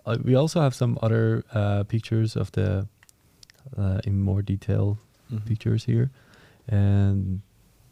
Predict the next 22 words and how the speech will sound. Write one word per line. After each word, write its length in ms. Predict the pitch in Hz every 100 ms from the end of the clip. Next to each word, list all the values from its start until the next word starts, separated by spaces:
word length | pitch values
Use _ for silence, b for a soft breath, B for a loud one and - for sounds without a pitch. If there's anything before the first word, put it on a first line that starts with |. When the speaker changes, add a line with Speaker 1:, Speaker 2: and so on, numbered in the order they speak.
| _ _ - -
Speaker 1:
could 200 | - 123
you, 160 | 151 156 101
like, 260 | 107 -
I, 160 | - - -
I, 160 | - - - -
I 60 | 120
see 260 | - 175
some 180 | 175 139
of 100 | 135
the 80 | 123 113
visitors 580 | 113 113 113 104 104 104
that, 180 | 101 - 113
um, 600 | 104 101 101 98 98 98 _ B B B B
uh, 380 | 110 104 98 98
that 100 | 98
were 80 | 107
present, 520 | - 120 113 107 107 110
uh, 300 | 101 101 101
in 100 | 101
Dutch 220 | 104 101
Design 320 | 104 104 104
Week. 260 | 101 98